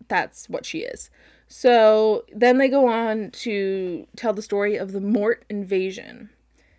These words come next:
So Kelsey's no-, knowledge of it is that twenty years ago, Mort entered Tyr and just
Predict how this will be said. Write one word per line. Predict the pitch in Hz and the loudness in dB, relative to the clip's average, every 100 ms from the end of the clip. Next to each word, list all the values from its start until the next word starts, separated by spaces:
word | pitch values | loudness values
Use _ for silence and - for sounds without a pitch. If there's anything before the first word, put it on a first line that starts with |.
| _ | _
So | - 226 208 196 107 - | -4 2 2 2 -4 -10
Kelsey's | - 254 320 330 285 | -2 0 2 2 2
no-, | 233 202 - _ | 0 -2 -6 _
knowledge | 254 277 226 190 196 | -4 0 0 2 2
of | 196 196 | 0 0
it | 190 | -2
is | 196 | -2
that | 185 | -4
twenty | - 247 247 | -4 -2 2
years | 226 220 | 0 0
ago, | 214 202 196 | 2 2 2
Mort | 190 196 240 - | -2 0 0 -2
entered | 220 240 214 | -4 -2 -2
Tyr | 202 202 180 170 165 _ _ _ _ | -2 -2 0 0 -4 _ _ _ _
and | 214 208 | -6 -4
just | 208 - | -4 -8